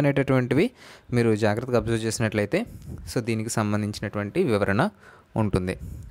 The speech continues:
ఓకే, so, ఇది ముఖ్యమైనటువంటి రకాలు. తర్వాత dimensions of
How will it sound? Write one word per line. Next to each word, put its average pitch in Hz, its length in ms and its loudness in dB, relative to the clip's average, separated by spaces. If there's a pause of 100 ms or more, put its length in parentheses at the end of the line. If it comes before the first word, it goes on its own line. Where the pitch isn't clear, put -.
(180)
ఓకే, 196 160 0 (540)
so, 185 60 4 (140)
ఇది 165 160 2 (120)
ముఖ్యమైనటువంటి 151 840 2 (1120)
రకాలు. 110 400 0 (880)
తర్వాత 156 340 2 (1700)
dimensions 156 500 0 (100)
of 190 80 -2